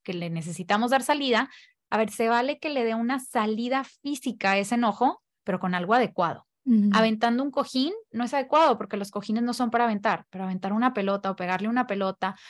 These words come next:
Speaker 1: o a un, eh, saco de box, pues eso sí es adecuado y también podemos dar como esas alternativas.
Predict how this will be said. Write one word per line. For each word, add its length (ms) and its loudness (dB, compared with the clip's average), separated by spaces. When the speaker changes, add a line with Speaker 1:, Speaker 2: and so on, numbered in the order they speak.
Speaker 1:
o 140 2
a 60 6
un, 340 2
eh, 240 -2
saco 420 0
de 100 4
box, 400 0
pues 160 -8
eso 160 -4
sí 280 -2
es 140 2
adecuado 580 -2
y 120 -6
también 260 0
podemos 360 0
dar 160 -4
como 180 -6
esas 200 -10
alternativas. 800 -12